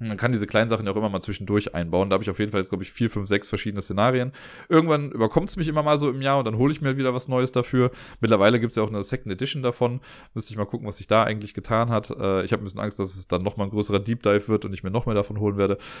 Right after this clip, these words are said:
Aber ja, Arkham Horror, das Living Card Game, ist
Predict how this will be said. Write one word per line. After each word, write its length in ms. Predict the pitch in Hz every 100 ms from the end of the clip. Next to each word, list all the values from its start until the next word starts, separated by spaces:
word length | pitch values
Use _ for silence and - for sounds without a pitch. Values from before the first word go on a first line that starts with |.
| - - -
Aber 280 | 107 120 117
ja, 160 | 113 - -
Arkham 320 | 117 - 123
Horror, 160 | 127
das 140 | 120 110
Living 180 | 123 113
Card 260 | 113 107
Game, 400 | 113 110 110 135 - _
ist 420 | 120 113 - -